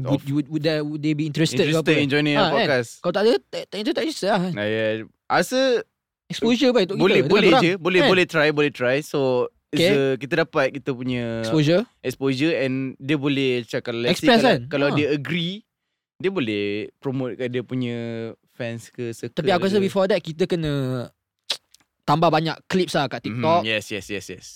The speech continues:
Speaker 2: kat
Speaker 1: Kita,
Speaker 2: YouTube.
Speaker 1: kita pun kena pandai promote ourselves juga lah before
Speaker 2: Hmm.
Speaker 1: nak approach orang tu. Sebab takkan lah kau nak approach orang yang memang dah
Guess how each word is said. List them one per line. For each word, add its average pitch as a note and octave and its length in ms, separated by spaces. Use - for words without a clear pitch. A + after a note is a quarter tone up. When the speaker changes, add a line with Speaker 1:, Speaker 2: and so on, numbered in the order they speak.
Speaker 2:
kat - 120
Speaker 1:
Kita, B2 160
Speaker 2:
YouTube. F#3+ 280
Speaker 1:
kita C#3+ 200
pun G#3 160
kena F#3 220
pandai F3+ 380
promote F3+ 360
ourselves F3 320
juga F3 180
lah F#3 220
before C#3+ 480
Speaker 2:
Hmm. C3+ 40
Speaker 1:
nak A#2+ 120
approach C#3+ 260
orang D3 300
tu. A#2+ 140
Sebab B2+ 160
takkan D3+ 240
lah B2 160
kau B2 160
nak A#2 160
approach A#2 280
orang A#2 240
yang A2 240
memang A2+ 280
dah G#2 260